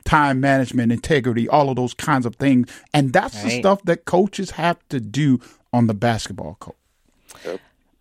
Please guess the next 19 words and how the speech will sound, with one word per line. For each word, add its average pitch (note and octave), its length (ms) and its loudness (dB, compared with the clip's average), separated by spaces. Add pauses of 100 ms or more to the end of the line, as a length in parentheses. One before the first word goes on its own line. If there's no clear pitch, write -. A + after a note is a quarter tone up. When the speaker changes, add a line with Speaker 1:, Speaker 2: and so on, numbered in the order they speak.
Speaker 2:
Um, D3 280 -2
thank F3+ 280 0
you, F#3 240 2
Amal, C#3+ 240 -2
for D3 100 -10
calling C3+ 340 -4
in. D3 300 -4
Uh, D3+ 180 -4
I F#3+ 60 2
wanna D#4+ 160 2
make E4+ 100 0
sure A3 380 0
we G3 340 0
talk E3 240 -2
about D3 220 -4
this, D3+ 320 -2
uh, C#3+ 140 0
Coach - 240 -4
McKenzie. D3 500 -4